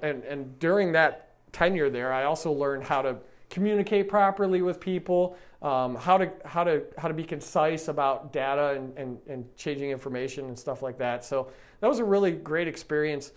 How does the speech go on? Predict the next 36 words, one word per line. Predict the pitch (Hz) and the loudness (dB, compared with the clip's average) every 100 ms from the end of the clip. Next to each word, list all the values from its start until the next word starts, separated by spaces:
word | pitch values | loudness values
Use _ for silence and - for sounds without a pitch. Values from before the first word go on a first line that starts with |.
| - - | -20 -4
Um, | 151 139 139 113 - - - - - | 0 2 0 -8 -16 -20 -20 -20 -10
the | 160 | -6
competitors | 175 180 208 233 220 202 185 | -2 0 4 4 6 4 4
that | 156 | 0
we | 165 | 4
were | 147 | 4
up | 147 147 | 4 2
against | 135 131 - | -2 -2 -2
had | 151 139 127 - - - | 0 0 -2 -16 -20 -16
financial | - 165 156 160 160 143 | 0 2 2 -2 -2 -2
backing | 143 139 139 135 131 | 2 2 0 -4 -2
that | 131 | 0
was, | 135 135 127 156 | 2 0 0 0
like, | 143 123 - - - - - | 0 0 -8 -20 -20 -20 -10
literally | 180 208 196 180 151 139 143 | 2 4 6 4 2 -2 -4
unbelievable. | 160 156 143 139 131 120 104 110 - | -4 -2 -4 -2 -4 -6 -6 -8 -2
It | |
was, | 185 175 143 165 | 0 0 -4 -6
it | 165 202 | -4 -2
was | 180 151 | -2 -2
national | 165 170 156 165 - 151 113 | -6 -2 -2 -2 -4 -6 -6
financial | - 123 117 113 113 104 | -4 -4 -4 -8 -8 -8
backing. | 107 95 92 82 - - - | -8 -8 -12 -16 -20 -20 -10
So | - 196 | 4 6
eventually | 196 233 254 247 233 214 190 | 6 4 0 4 6 6 4
what | 160 185 175 | 4 2 4
we | 180 | 0
were | 165 | 2
doing, | 156 196 165 | 4 4 4
even | 151 156 151 | 0 -2 2
though | 151 | 2
it | 131 | 0
was | 135 | -4
cutting | - 147 135 | -4 -2 0
edge, | 160 139 | 0 0
we, | 143 | -2